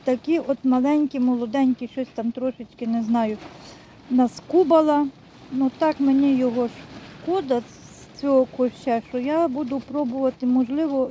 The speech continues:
він, поставила в водичку, думаю, може він мені пустить корінчики. Я знаю, що бриєта дуже погано ділиться. Ну, от нібито вона і ґрунтопокривна, але чогось я з нею не дружу. От іменно от так,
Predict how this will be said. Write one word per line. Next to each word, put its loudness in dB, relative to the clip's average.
він, -2
поставила -2
в -2
водичку, -4
думаю, 2
може 0
він 0
мені 2
пустить -2
корінчики. -2
Я 2
знаю, 0
що -2
бриєта 0
дуже 0
погано 2
ділиться. -4
Ну, 0
от -6
нібито -2
вона 0
і -4
ґрунтопокривна, -4
але 0
чогось -6
я 0
з -8
нею 0
не 2
дружу. -4
От -4
іменно 0
от -4
так, -4